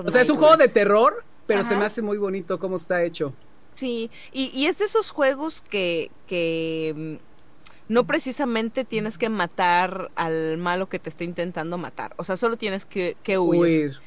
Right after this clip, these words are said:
Speaker 2: Entonces,
Speaker 3: Ujú.
Speaker 2: eso también tiene un nivel de estrés, ¿no? Que, este, agregado ahí da, a la adrenalina, ¿no?
Speaker 3: Qué
Speaker 2: Entonces,
Speaker 3: ganas
Speaker 2: también
Speaker 3: de
Speaker 2: eso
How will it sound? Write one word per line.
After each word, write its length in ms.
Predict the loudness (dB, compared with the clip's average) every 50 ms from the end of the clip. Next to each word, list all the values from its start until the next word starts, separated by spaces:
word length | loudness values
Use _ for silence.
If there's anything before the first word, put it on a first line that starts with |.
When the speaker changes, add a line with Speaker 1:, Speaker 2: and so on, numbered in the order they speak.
| -20 -20 -12 -6
Speaker 2:
Entonces, 440 | -4 -4 -2 -2 -2 -2 0 -2 -2
Speaker 3:
Ujú. 60 | -2 -4
Speaker 2:
eso 180 | -4 -4 -2
también 560 | 0 0 -2 0 -2 0 0 0 0 0 -4 -6 -10 -16 -6
tiene 420 | -2 0 0 0 0 0 -2 0 0
un 340 | -2 -2 -2 -4 -4 -4 -2
nivel 400 | -2 0 2 2 2 2 2 2
de 80 | 0
estrés, 640 | 0 -2 -2 -2 0 0 2 0 -2 -4 -6 -8 -10
¿no? 260 | -10 -8 -8 -10 -8
Que, 400 | -6 -4 -4 -4 -4 -6 -10 -12 -14 -18 -20 -20 -20 -20 -10 -6
este, 880 | -4 -4 -4 -6 -10 -12 -10 -8 -8 -6 -6 -6 -8 -8 -10 -10 -4 -2
agregado 720 | 0 0 2 2 2 2 4 4 4 4 4 6 4 4 4
ahí 300 | 4 4 4 2 0 0
da, 500 | 2 2 2 2 2 0 0 0 0 2
a 40 |
la 120 | 2 2 2
adrenalina, 880 | 2 2 2 2 2 2 0 0 0 0 -2 -2 -4 -6 -6 -6 -8 -6
¿no? 60 | -6
Speaker 3:
Qué 20 | -8
Speaker 2:
Entonces, 280 | -4 -2 -2 -2 0 0
Speaker 3:
ganas 180 | 0 0 2
Speaker 2:
también 180 | 2 0 0 0
Speaker 3:
de 60 | -2
Speaker 2:
eso 80 | -2